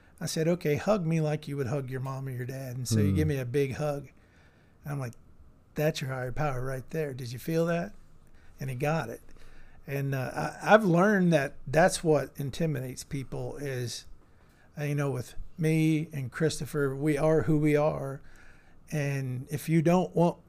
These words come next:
Speaker 1: what we got, our vibe is so strong that it pushes people that, that don't want that away.
Speaker 2: Yep.
Speaker 1: But it also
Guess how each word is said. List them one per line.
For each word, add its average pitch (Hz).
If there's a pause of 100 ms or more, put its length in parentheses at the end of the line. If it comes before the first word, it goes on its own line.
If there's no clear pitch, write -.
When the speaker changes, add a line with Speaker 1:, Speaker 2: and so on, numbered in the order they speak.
(140)
Speaker 1:
what 170
we 160
got, 160 (640)
our 160
vibe 156
is 131
so 170
strong 165 (100)
that 143
it 143
pushes 143
people 147
that, 135 (220)
that 131
don't 151
want 147
that 127
away. 127
Speaker 2:
Yep. 98 (320)
Speaker 1:
But 185
it 151
also 143